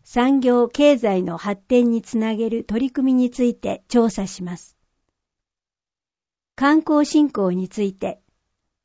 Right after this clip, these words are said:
質が高く、持続可能な観光地づくり、戦略的な観光誘客の推進、魅力的な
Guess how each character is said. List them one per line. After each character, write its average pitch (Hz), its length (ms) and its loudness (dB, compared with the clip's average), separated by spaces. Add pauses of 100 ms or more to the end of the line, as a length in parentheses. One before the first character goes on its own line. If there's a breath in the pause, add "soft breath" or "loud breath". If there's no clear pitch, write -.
(460)
質 - 260 -4
が 277 200 2
高 262 320 -2
く、 202 300 -4 (340)
持 214 180 -4
続 294 260 2
可 285 180 2
能 277 220 2
な 233 240 0
観 269 280 0
光 269 280 0
地 240 140 -8
づ 220 140 -6
く 196 160 -4
り、 190 200 -10 (760)
戦 302 300 6
略 302 200 2
的 285 300 -2
な 254 240 0 (220)
観 294 260 2
光 277 360 2
誘 269 220 0
客 262 340 -2
の 233 320 0
推 240 300 -2
進、 226 380 -6 (800)
魅 240 100 4
力 320 260 4
的 294 280 -2
な 262 260 0